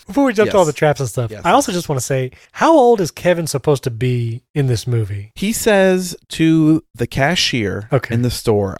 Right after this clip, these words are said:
Speaker 2: "I'm eight years old." Now, he may be lying to her because he lies about the rest of the story. So maybe that was a lie.
Speaker 1: Right.
Speaker 2: But I think eight. I'd like to give a shout out here to my brother, Jacob, because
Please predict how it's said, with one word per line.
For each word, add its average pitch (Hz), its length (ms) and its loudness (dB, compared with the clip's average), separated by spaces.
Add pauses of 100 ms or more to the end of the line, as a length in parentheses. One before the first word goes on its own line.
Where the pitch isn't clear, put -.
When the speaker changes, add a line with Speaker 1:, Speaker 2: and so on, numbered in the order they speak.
Speaker 2:
"I'm 113 180 -2
eight 123 240 0
years 107 300 -2
old." - 280 -10
Now, 120 280 2
he 156 200 -4
may 165 280 0
be 175 160 -2
lying 160 440 -2
to 113 140 -6
her 110 260 -2
because 110 280 -8
he 117 80 -2
lies 117 260 0
about 110 160 -4
the 104 80 -2
rest 113 240 0
of 104 80 -8
the 98 100 -4
story. 71 520 -8 (100)
So - 120 -6
maybe 123 200 0
that 135 160 2
was 135 140 0
a 127 80 -2
lie. 131 420 -2 (140)
Speaker 1:
Right. 110 400 -4
Speaker 2:
But 117 160 0
I 120 100 2
think 160 320 -2
eight. - 420 -4 (160)
I'd 151 140 0
like 202 140 2
to 208 100 -4
give 175 140 2
a 151 40 2
shout 143 280 2
out 127 80 2
here 123 140 -2
to - 120 -10
my 117 140 -4
brother, 110 560 0
Jacob, 104 500 -2
because 104 540 -2